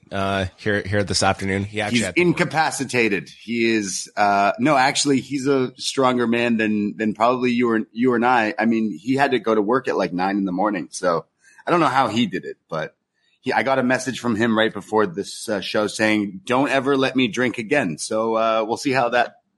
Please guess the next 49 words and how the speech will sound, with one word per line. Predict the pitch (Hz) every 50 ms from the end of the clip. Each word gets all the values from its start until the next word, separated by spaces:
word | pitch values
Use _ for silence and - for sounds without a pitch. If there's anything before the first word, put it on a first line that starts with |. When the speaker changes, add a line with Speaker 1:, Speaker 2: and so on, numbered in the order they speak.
| _ _ _ _ _ _ _ _ _
Speaker 2:
that | - 120 123 123
works | 127 113 - -
going | - 120 113 110 104
forward. | - - 113 107 98 85 78 - _ _ _ _ _ - _ _
Speaker 1:
The | - 113 156
two | 143 - 226 254 294
of | 254 160
you | 156 160 160 156 135 120 113 107
and | - 113 113 110
I | 123 120 110 107 104
had | 104 117 113 110
very | 98 101 131 135 143 147
different | 135 120 110 107 107 95
nights | 104 101 95 90 87 - -
at, | - - 95 92 - -
at | - 98 101 92 -
this, | 107 101 92 - -
uh, | 98 95 95 95
venue. | 87 98 95 92 85 80 73 73 _ _ _ _ _ _ _ _ _ _ _ _ _ _ _ _ -
Very, | 104 113 151 147 151 147
very | 131 120 113 113 107
different | 107 101 - 101 87
nights. | 92 - - - - - - -
<laughs> | - - _ - - -
Speaker 2:
Yeah, | 101 143 180 180 123 101 - - -
yeah. | 131 156 180 165 113 - -
Uh, | - 123 131 135 135 139 135 139 135
it | 135 147
was | 165 180 160
a | 175 160
fun | - 170 170 165 156
time. | - 175 185 185 170 135
I | 123
mean, | 127 139 135 131 120
so | - - 135 131 127 123
obviously, | - - 117 123 127 139 - - 127 117 110
uh, | 107 104 101
we're | 98 107
doing | 90 117 123 123
this | 117 101 -
Tuesday | - - 127 147 151 143 131 104
during | 101 95 92 90
the | 92
day, | 78 85 85 90 98
and | 98 110
you | 120
guys | 117 120 110 98 85
usually | 92 87 87 95 92
go | 80 92 90 87 87 85 87 87